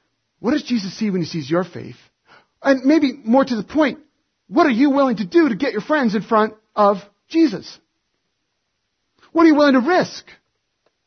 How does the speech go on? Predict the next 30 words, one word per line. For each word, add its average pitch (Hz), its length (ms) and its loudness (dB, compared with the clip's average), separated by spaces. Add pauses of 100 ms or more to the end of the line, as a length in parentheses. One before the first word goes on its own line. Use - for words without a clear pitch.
(580)
What 302 140 4
are 320 40 8
you 294 40 8
willing 302 220 6
to - 60 4
overcome? 277 760 0 (800)
What 330 120 2
are 311 40 4
you 277 60 2
willing 311 200 4
to 214 80 -2
tear 302 320 4
open? 220 400 4 (1800)
What 320 220 -2
kind 330 220 2
of 214 100 -8
criticism 285 580 0
are 226 60 2
you 220 140 0
willing 285 220 2
to 226 120 -4
endure? 247 400 2
'Cause 233 160 -6
I'm 359 160 -2
thinking 349 400 -2
there 277 140 2
might 330 160 2
have 262 80 0
been 240 160 0
some. 302 680 2